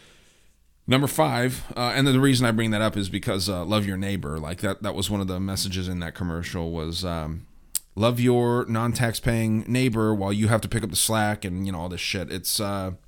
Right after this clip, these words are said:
it's, it's an interesting take. Now, the fifth one here, and then we'll get into some computer demons. Fifth one here is, "We believe that the intentional use of technology coupled with following Christ can empower us to grow into,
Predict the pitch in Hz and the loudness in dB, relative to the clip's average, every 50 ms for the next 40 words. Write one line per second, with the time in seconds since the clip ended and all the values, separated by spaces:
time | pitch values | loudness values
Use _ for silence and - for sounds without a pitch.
0 | - - - - - - - - - 135 143 143 - - - - - 143 - - | -20 -20 -20 -20 -18 -18 -18 -10 -6 -4 -2 0 0 0 0 -2 -2 -2 -2 -2
1 | 147 147 156 151 - - 151 - - 135 120 107 - - 107 95 87 - 120 123 | -2 0 0 0 0 0 0 0 0 0 0 0 0 0 -2 -2 0 0 0 0
2 | 123 113 131 123 - - 185 175 175 - 175 160 151 139 127 131 127 123 123 120 | 2 2 2 2 2 2 0 0 0 0 0 2 2 4 4 4 4 2 2 0
3 | - - - - - - - _ - - - 123 131 131 120 131 131 127 123 113 | -2 -8 -18 -20 -20 -20 -20 _ -8 -2 2 4 4 4 4 2 2 2 2 2
4 | - - 117 104 98 90 - - 101 95 - 113 113 110 95 90 92 92 95 92 | 2 2 0 0 -2 -2 -4 -4 -4 -2 0 0 0 0 0 0 -2 -2 -2 -4
5 | 92 - - - - - - - - - - - - - - - _ - _ _ | -4 -8 -12 -20 -20 -20 -20 -20 -20 -20 -20 -20 -20 -20 -20 -20 _ -20 _ _
6 | _ _ - - 208 214 214 214 185 160 156 156 151 147 131 113 120 139 175 180 | _ _ 2 6 6 6 6 6 4 4 6 6 6 4 4 4 4 2 2 4
7 | 175 202 180 147 139 147 156 156 160 160 151 139 120 127 120 110 - 131 131 127 | 6 6 6 6 6 4 4 4 4 2 2 0 0 -2 -2 -2 0 2 4 4
8 | 123 123 120 120 107 - - - - - - 127 123 - - 170 180 175 - - | 4 4 2 0 -4 -8 -12 -16 -14 -6 -4 -2 -2 0 2 2 2 2 2 2
9 | 190 175 151 135 135 147 147 143 - - 127 - - - 151 107 113 131 123 123 | 2 2 4 4 4 4 4 2 0 -2 -4 -4 -2 -2 -2 0 2 2 2 2
10 | 127 131 117 117 127 127 - - 156 139 - 160 147 139 131 117 - - - 127 | 2 2 2 2 0 0 0 2 0 2 2 0 2 2 2 0 0 -2 -2 0
11 | 131 139 143 147 147 143 - - 127 117 120 120 - - - 123 113 113 107 - | 2 2 2 2 2 0 0 0 0 0 0 -2 -2 0 0 0 2 0 0 -2
12 | - - 135 147 160 165 156 139 131 127 - - - 127 104 - - 113 113 120 | -2 0 0 2 2 4 4 4 2 2 0 -2 -4 -4 -4 -2 0 0 2 4
13 | 131 139 160 156 127 131 127 - 143 131 - | 4 4 4 2 0 -2 0 0 -2 -2 -4